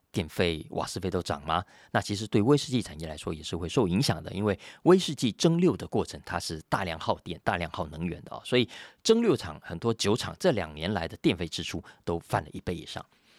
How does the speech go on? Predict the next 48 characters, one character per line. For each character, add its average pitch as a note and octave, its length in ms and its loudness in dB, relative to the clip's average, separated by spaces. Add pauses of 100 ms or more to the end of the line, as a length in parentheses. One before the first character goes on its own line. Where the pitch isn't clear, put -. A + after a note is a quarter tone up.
(140)
而 - 80 4
且 A#2 120 2
生 G#3+ 240 4
产 G2+ 160 -2
过 A2+ 160 4
程 F2 180 -4
中 F#2+ 180 0 (220)
还 B2 100 0
是 E3+ 160 0
有 F#2+ 120 -2
一 - 20 -10
些 F#2 140 -4
东 F2+ 180 -6
西 - 140 -8
它 F#2 120 -10
是 F2+ 120 -10
必 F#2+ 120 -8
须 D#2 120 -8
进 F2+ 180 -6
口 - 180 -14
的， - 120 -14
比 - 120 -14
方 E2 140 -10
说 F2 140 -8
一 E2 40 -6
些 E2 80 -8
橡 F2 220 -4
木 D#2 100 -10
桶 - 280 -10
等 E2+ 160 -6
等。 F2 100 0 (540)
那 A#2+ 100 2
这 A3 220 6
些 C#3 200 4 (200)
都 F#3+ 160 8
是 E3 140 4
业 E3 200 6
者 - 160 -4
未 A2+ 160 2
来 E2 140 0
要 F#2+ 100 0
想 D#2+ 180 -8
办 F2 160 -2
法 D#2+ 120 -10
去 - 140 -10
克 - 200 0
服 E2 180 -8
的 D#2+ 140 -10